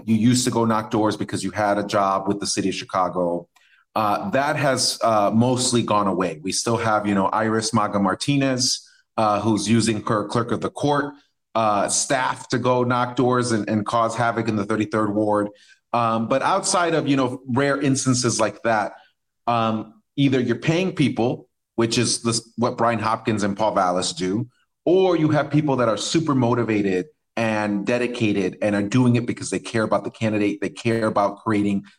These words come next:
a more just society. And I think there's no question that on Tuesday, April fourth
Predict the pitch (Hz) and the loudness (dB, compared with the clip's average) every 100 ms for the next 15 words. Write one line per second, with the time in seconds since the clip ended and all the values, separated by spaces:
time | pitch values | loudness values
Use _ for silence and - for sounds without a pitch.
0 | - 110 107 98 107 95 95 - 98 98 | 0 2 2 2 0 0 -2 -2 0 0
1 | 90 82 - _ _ _ 117 117 120 117 | -2 -8 -16 _ _ _ 0 2 2 2
2 | 117 120 113 135 151 151 120 104 98 107 | 2 0 0 0 0 0 0 0 2 0
3 | 104 110 101 135 120 120 113 117 98 - | 0 -2 0 0 2 2 0 0 -2 2
4 | 180 101 92 | 2 2 -4